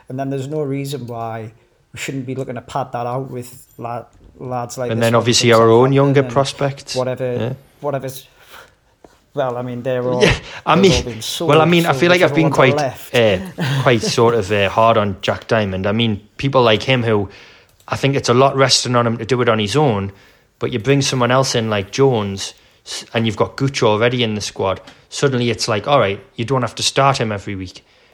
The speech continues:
Speaker 2: You can bring him in off the bench and see what, he build his confidence back up.
Speaker 1: Yeah.
Speaker 2: Do you know what I mean?
Speaker 1: Well, exactly, yeah. But that's the thing, like, it's a, it's a forty-six game season.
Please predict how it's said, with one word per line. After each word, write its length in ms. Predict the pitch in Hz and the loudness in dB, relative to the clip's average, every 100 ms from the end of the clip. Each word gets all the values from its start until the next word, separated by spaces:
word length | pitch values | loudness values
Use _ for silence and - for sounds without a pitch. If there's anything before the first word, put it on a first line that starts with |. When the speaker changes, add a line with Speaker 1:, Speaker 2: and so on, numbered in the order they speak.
| _ - | _ -8
Speaker 2:
You 160 | 127 | -6
can 160 | 127 117 | -4 -4
bring 240 | 139 143 | 0 2
him 120 | 131 139 | 2 2
in 340 | 139 120 - - | 2 0 -6 -8
off 180 | 120 | -8
the 80 | 120 | -6
bench 460 | 107 95 90 - - _ _ _ - | -6 -6 -6 -10 -12 _ _ _ -10
and 120 | 107 | -8
see 200 | - 113 | -4 -4
what, 200 | 107 - | -4 -6
he 280 | - 135 135 - | -12 -12 -10 -2
build 200 | 156 131 | -2 -2
his 120 | 120 | -4
confidence 520 | - 170 170 135 117 | -2 -2 -2 -4 -4
back 200 | - 107 | -4 -4
up. 180 | 104 - | -6 -10
Speaker 1:
Yeah. 200 | 131 120 - _ _ | -12 -12 -14 _ _
Speaker 2:
Do 100 | - | -6
you 40 | 127 | -2
know 60 | |
what 60 | 127 | 0
I 40 | |
mean? 320 | 131 123 98 - - - - | 0 -2 -4 -10 -20 -16 -12
Speaker 1:
Well, 120 | 277 | -8
exactly, 440 | 220 269 208 151 170 | -6 -6 -6 -6 -4
yeah. 200 | 165 - _ - - | -4 -6 _ -18 -8
But 80 | 233 | -8
that's 120 | 247 | -6
the 80 | 202 | -6
thing, 220 | 202 156 | -4 -4
like, 260 | 151 135 _ _ | -6 -6 _ _
it's 140 | 175 175 | -8 -6
a, 80 | 135 _ - | -8 _ -16
it's 140 | - | -14
a 40 | 160 | -10
forty-six 580 | - 185 190 - 175 | -4 -4 -4 -10 -10
game 220 | - 156 135 | -8 -6 -6
season. 560 | - 147 127 123 123 | -10 -10 -10 -12 -14